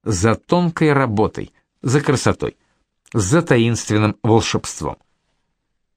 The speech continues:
«Ты сможешь сотворить такое же заклинание из шёлка, Колетта?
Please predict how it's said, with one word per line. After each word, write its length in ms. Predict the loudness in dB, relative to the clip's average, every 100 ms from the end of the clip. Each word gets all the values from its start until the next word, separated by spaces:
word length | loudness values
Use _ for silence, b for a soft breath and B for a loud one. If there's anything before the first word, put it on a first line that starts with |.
| -4
«Ты 340 | 2 2 0 -6
сможешь 600 | -6 -2 0 0 -2 -4
сотворить 540 | -4 -2 0 0 0
такое 340 | 0 0 4 2
же 200 | 2 2
заклинание 760 | 0 0 2 2 2 2 2
из 180 | 0 -2
шёлка, 600 | -4 -2 0 0 -2 -4
Колетта? 520 | 0 0 0 -6 -14